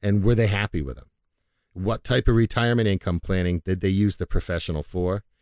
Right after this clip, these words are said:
and were they versed in the type of retirement income planning that those people needed? You know, when you're talking to your friends, ask them those four questions. And if you need to hear 'em again, go to the <laughs> website,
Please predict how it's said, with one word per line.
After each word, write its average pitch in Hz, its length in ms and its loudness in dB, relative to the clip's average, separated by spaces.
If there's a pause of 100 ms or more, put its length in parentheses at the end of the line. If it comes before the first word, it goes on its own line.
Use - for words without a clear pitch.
(280)
and 104 340 0
were 113 160 4
they 113 160 2
versed 95 560 -4 (220)
in 101 120 -4
the 90 80 0
type 104 280 -2
of 85 120 -6
retirement 92 500 -2
income 87 340 -2
planning 80 380 -4 (360)
that 78 180 -6
those 82 160 0
people - 280 -6
needed? - 280 -14 (360)
You 104 80 -6
know, 107 60 0
when 117 140 0
you're 110 100 0
talking 123 380 -4
to 113 60 0
your 101 140 0
friends, 117 420 -6
ask 123 260 -4
them 143 160 0
those 127 200 0
four 120 240 -2
questions. - 560 -4 (440)
And 110 400 0 (200)
if 120 240 -2
you 92 140 -2
need 107 200 0
to 107 60 -4
hear 117 160 -2
'em 110 100 0
again, 107 460 -2
go 101 160 0
to 113 40 -2
the 113 100 -2
<laughs> 110 180 -4
website, 107 500 -4